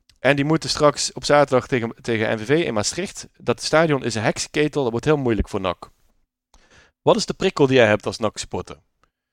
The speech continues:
Je moet gewoon zo snel mogelijk die wedstrijd gestaakt krijgen. Want je weet, de maatregel van de K N V B is... hij wordt zonder publiek uitgespeeld.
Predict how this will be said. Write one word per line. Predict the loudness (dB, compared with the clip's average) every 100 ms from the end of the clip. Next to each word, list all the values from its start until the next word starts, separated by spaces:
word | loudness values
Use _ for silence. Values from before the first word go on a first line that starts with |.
| _ _ _
Je | -2
moet | 0 2
gewoon | 0
zo | 2
snel | 4 4
mogelijk | 4 2
die | 2
wedstrijd | 0 -2 -4
gestaakt | 0 0 2
krijgen. | 0 0 -2 -14 _ _ _ _ _
Want | -2 -2 -2
je | -2 4
weet, | 4 2 -4
de | -8 2
maatregel | 2 4 0 -2
van | -2
de |
K | -2
N | -2
V | 2
B |
is... | 4 6 2 0
hij | 0
wordt | 0 0
zonder | 0 -2 -6 -4
publiek | 0 2 0 0
uitgespeeld. | 0 0 -6 -4 -4 -6